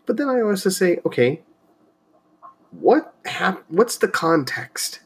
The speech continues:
What did he say before? What did he say after? Let's get exactly what he was trying to talk about." Same thing happened to Candace Owens.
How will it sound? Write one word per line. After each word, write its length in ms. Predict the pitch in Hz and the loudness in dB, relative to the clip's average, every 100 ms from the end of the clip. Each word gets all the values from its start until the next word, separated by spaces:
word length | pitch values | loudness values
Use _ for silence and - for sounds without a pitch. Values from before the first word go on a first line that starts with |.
| _ _ _ _ _ _ _ _ _ - | _ _ _ _ _ _ _ _ _ -2
What 260 | 127 156 | 0 2
did 100 | 175 | 2
he 80 | 190 | 0
say 220 | 185 139 | 2 0
before? 540 | 143 160 - 98 135 160 | 0 -4 -2 -2 -2 -2
What 160 | 104 117 | -2 -2
did 120 | 131 | 2
he 80 | 160 | 2
say 240 | 160 185 | 4 2
after? 300 | 131 - 160 | 0 -2 -2
Let's 240 | 156 233 240 | 0 0 0
get 200 | 247 233 | -4 -2
exactly 520 | 202 151 147 143 139 | -2 -2 -4 -4 -2
what 220 | 127 131 | 0 -2
he 120 | 127 | -2
was 140 | 123 117 | -4 -2
trying 200 | 131 113 | -2 0
to 40 | |
talk 200 | 120 113 | 2 0
about." 200 | 110 90 | -2 -2
Same 160 | 131 123 | 0 0
thing 100 | 120 | 2
happened 240 | 120 - | 0 -2
to 60 | 110 | -6
Candace 400 | - 117 110 - | -4 -4 -4 -2
Owens. 440 | 262 - - - | -2 -2 -10 -18